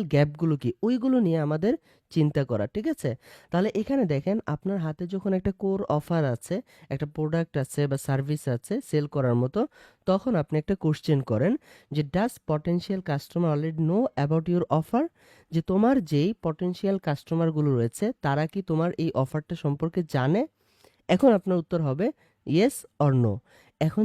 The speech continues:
যদি আপনার উত্তর হয় yes, হ্যাঁ জানে তারা, তাহলে এখানে একটা সিচুয়েশন। আর যদি উত্তর হয় no, যে না তারা জানে না, তাহলে এখানে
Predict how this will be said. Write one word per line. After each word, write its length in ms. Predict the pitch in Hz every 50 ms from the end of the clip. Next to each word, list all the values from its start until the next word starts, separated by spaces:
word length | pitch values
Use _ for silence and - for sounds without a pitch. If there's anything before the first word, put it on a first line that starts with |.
| 220 214
যদি 140 | 226 196 202 165
আপনার 200 | 151 - 170 160 160 160
উত্তর 200 | - _ 175 165 170 170
হয় 160 | 170 170 185 196 _ _ - 139
yes, 180 | 131 131 156 - - - _ -
হ্যাঁ 180 | 233 226 208
জানে 320 | 165 - 160 156 165 156 139 -
তারা, 200 | 135 123 131 175 226 - _ _ _ _ _ _ -
তাহলে 180 | 160 170 196 190
এখানে 180 | 180 - 185 180 175
একটা 140 | - - 180 170 -
সিচুয়েশন। 480 | 156 147 - - 160 165 - - 214 254 349 - _ -
আর 60 | 135 135 131 143
যদি 180 | 147 151 165 170 165 160
উত্তর 180 | - - 180 175
হয় 180 | 185 196 190 160 160
no, 100 | 185 226 277 330 - _ _ _ - 156
যে 80 | 156 151
না 140 | 147 147 135 127
তারা 200 | - 143 147 151
জানে 280 | 143 143 127 131 151 185 233
না, 40 | 320 - _ - - _ _
তাহলে 180 | - 165 170 156 143
এখানে 200 | - 165 190